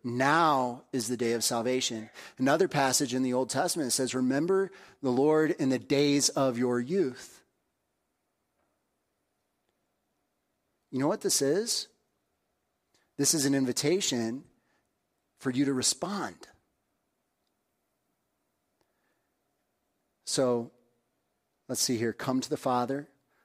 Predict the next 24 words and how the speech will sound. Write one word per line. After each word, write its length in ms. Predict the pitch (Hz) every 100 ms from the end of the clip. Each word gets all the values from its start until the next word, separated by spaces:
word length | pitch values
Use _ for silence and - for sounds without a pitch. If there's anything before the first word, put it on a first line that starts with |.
| _ -
listen 200 | - 135
to 120 | 139
his 140 | 127
invitation, 720 | 131 120 - 120 117 139 139 160 _ _ _ _
seek 480 | - - - 156 -
him, 400 | 127 110 107 113 _ _ _ _ _ _ _ _ _ _ _ _
call 400 | - - 131 123
on 160 | 107 90
him. 220 | 90 90 _ _ _ _ _ _ _ _ _ _ _
Seek 240 | - 156 156
the 80 | 175
Lord 260 | 147 143
while 120 | 135
he 160 | 123 131 -
may 40 | 131
be 80 |
found. 360 | 123 123 117 113
Call 340 | - 147 147 151
on 140 | 143
him 200 | 127 127
while 160 | 127 120
he 240 | 131 120
is 220 | 113 95
near. 500 | 110 113 113 104 107